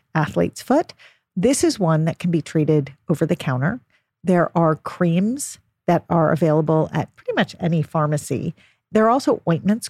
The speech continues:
A cream is usually white in color, although not always. It's thinner and lighter and absorbs more easily.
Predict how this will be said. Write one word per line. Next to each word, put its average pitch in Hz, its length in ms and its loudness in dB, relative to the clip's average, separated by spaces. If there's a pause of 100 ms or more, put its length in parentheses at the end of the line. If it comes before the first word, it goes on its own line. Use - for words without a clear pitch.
(120)
A 202 60 2
cream 269 680 -2 (380)
is 185 420 2
usually 226 760 2 (180)
white 151 600 0
in 170 160 -2
color, 175 340 -2
although 180 220 0
not 160 300 -2
always. 175 520 2
It's - 320 -2 (200)
thinner 214 480 2 (320)
and 160 200 2
lighter 175 600 2 (240)
and 175 140 0
absorbs 156 520 0
more 190 220 2
easily. 214 540 2